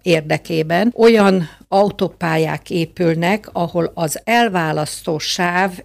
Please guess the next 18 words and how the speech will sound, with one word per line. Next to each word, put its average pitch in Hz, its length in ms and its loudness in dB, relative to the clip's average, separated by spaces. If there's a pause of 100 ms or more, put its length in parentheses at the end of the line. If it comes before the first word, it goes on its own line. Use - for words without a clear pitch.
(280)
körülbelül, 165 880 2
hát 160 300 -4
amit 156 300 -8
az 151 140 -8
ember 165 320 -6
úgy 147 160 -8
buszból 160 720 -2
meg 175 200 -2
tud 185 160 -8
satszolni, 170 800 -2
olyan 170 300 2
tíz 180 260 2
méter 156 480 -2
széles. - 800 -4
És - 200 -4
ez 156 180 -2
beültetik, 185 1500 0
középütt 180 600 2